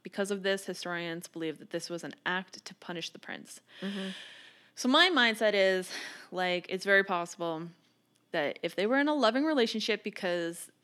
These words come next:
Speaker 1: uh, Prince Edward was going around court calling Pierce his favorite.
Speaker 2: Mm-hmm.
Speaker 1: "He's my favorite." They were inseparable. They were always
Speaker 2: How
Speaker 1: hanging out
Speaker 2: old was
Speaker 1: together.
Speaker 2: he?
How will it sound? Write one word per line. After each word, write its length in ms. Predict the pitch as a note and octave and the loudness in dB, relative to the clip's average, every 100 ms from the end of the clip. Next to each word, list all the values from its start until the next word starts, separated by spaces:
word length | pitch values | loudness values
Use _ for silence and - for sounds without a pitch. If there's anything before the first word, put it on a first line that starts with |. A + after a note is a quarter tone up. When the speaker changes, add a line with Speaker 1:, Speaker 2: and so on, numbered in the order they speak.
| - | -14
Speaker 1:
uh, 20 | - _ _ - - - | -14 _ _ -20 -20 0
Prince 280 | C4 C4+ C4 | 2 4 2
Edward 500 | G#3 G#3 G3 F#3+ F#3 _ _ | 2 4 4 2 -12 _ _
was 460 | E3 F3 F3 F3 - | -2 2 0 -2 -2
going 280 | F#3+ G3+ | 4 4
around 320 | G3+ G3+ G3 F#3 | 6 4 2 -2
court 440 | - F#3 F3+ - | 0 4 2 0
calling 520 | - F3+ F3 F3 E3+ | -6 -4 -2 -2 -4
Pierce 360 | F3 F3 D#3+ D#3+ | -6 -6 -6 -6
his 180 | E3+ - | -10 -6
favorite. 460 | G2 - - - _ | -8 -6 -8 -10 _
Speaker 2:
Mm-hmm. 260 | G3 F#3+ F#3+ - - _ | -10 -8 -8 -12 -20 _
Speaker 1:
"He's 220 | F#3 F3 | -6 -6
my 80 | - | -4
favorite." 540 | - G#3+ G3+ G3+ - | 2 2 4 2 0
They 100 | D#3+ | -4
were 120 | C#3+ | -2
inseparable. 680 | C3 E3 G#3+ G3+ F#3+ F#3+ F#3 | -4 -2 0 0 2 4 4
They 100 | D3+ | 0
were 120 | C3 | 0
always 200 | D#3 F#3+ | 2 2
Speaker 2:
How 120 | A#3+ D4+ | 4 4
Speaker 1:
hanging 160 | F#3+ | 6
out 100 | F3+ | 6
Speaker 2:
old 100 | F#3+ | 6
was 80 | A3+ | 4
Speaker 1:
together. 220 | F#3+ | 2
Speaker 2:
he? 80 | - | 0